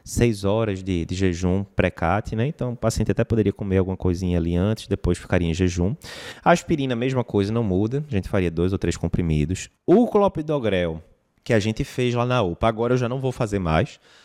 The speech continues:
porque o paciente tá num, num lugar onde eu vou conseguir fazer CAT precoce, daqui a dez, doze horas eu tô fazendo o CAT dele, então não vou fazer,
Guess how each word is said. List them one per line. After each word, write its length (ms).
porque 140
o 40
paciente 340
tá 120
num, 560
num 100
lugar 320
onde 140
eu 60
vou 240
conseguir 340
fazer 260
CAT 260
precoce, 520
daqui 180
a 60
dez, 320
doze 220
horas 160
eu 40
tô 80
fazendo 280
o 40
CAT 220
dele, 180
então 140
não 220
vou 120
fazer, 520